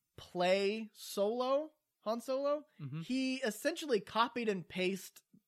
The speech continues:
Speaker 1: the original trilogy Solo into different lines.
Speaker 2: Yeah.
Speaker 1: Like, it just didn't feel like he was the character. He was mimicking the character.
Speaker 2: Yeah.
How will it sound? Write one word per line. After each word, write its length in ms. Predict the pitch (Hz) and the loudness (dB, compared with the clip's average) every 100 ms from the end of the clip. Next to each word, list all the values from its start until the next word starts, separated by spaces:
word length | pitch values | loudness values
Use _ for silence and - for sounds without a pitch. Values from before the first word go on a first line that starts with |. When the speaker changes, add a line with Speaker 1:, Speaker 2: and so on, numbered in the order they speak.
| _ 220 | _ -8
Speaker 1:
the 260 | 180 175 175 | -2 -2 0
original 460 | 170 180 170 175 | 0 0 -2 -4
trilogy 380 | 156 170 165 160 | -4 -4 -4 -6
Solo 540 | 151 160 151 151 147 143 | -6 -2 0 0 0 -2
into 340 | 156 151 147 | -6 -6 -8
different 360 | 135 139 139 131 _ _ _ - | -8 -8 -10 -14 _ _ _ -16
lines. 520 | 139 131 120 120 127 - _ _ | -14 -12 -14 -18 -20 -20 _ _
Speaker 2:
Yeah. 180 | 139 131 | -6 2
Speaker 1:
Like, 160 | 220 233 | 2 2
it 80 | 254 | -2
just 160 | 262 | 0
didn't 180 | 339 269 | 0 -2
feel 220 | - 254 262 | -2 0 4
like 280 | 233 202 | 4 2
he 180 | - 208 175 165 | -4 -6 -6 -10
was 500 | 170 156 165 175 196 | -12 -4 2 4 4
the 140 | 208 226 | 2 -2
character. 480 | 247 247 247 285 233 | 0 0 0 -4 -6
He 180 | - | -2
was 160 | 202 160 | -2 -2
mimicking 520 | 156 170 170 143 147 | -2 -4 -4 -6 -10
the 80 | 127 | -12
character. 480 | - 131 - - - | -16 -18 -18 -20 -18
Speaker 2:
Yeah. 100 | - | -16